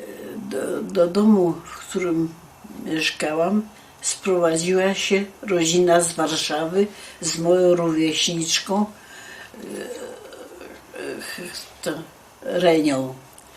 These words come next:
Prędko się zaprzyjaźniłyśmy i pewnego dnia ona oznajmiła, że be-, że dzisiaj będzie,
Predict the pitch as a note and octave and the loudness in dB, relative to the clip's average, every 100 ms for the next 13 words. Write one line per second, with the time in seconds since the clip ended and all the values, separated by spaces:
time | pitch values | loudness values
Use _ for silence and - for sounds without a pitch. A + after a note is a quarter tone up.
0 | - - - - - G3+ G#3+ A3 - F#3 | -20 -20 -20 -20 -10 0 0 0 2 2
1 | F#3+ F3 E3 E3 - F3+ D#3 E3 D#3+ E3 | 2 0 2 0 0 -4 0 0 2 2
2 | D#3+ E3 F3 - G#3+ A#3 - - - - | 2 2 0 0 0 -2 -4 -18 -20 -20
3 | - - F3 E3+ E3 E3+ G3+ G#3+ F3 D#3+ | -16 -6 -4 0 -2 0 0 2 0 2
4 | E3 F#3 G3 - F3+ F3 D#3+ E3 E3 E3 | 2 2 0 0 0 2 2 4 2 2
5 | D#3+ E3 E3 F3 F#3 G3 - - - - | 0 0 0 2 2 0 -8 -20 -20 -20
6 | - E3 E3 E3+ E3 F#3+ - - E3 D3 | -12 -6 -2 0 -2 -6 -10 -4 -2 -2
7 | D#3 D#3+ E3+ D#3+ G3+ - G#3 E3+ E3 E3+ | -4 -2 0 2 2 4 2 2 0 0
8 | F3 F3 E3+ | 0 0 -2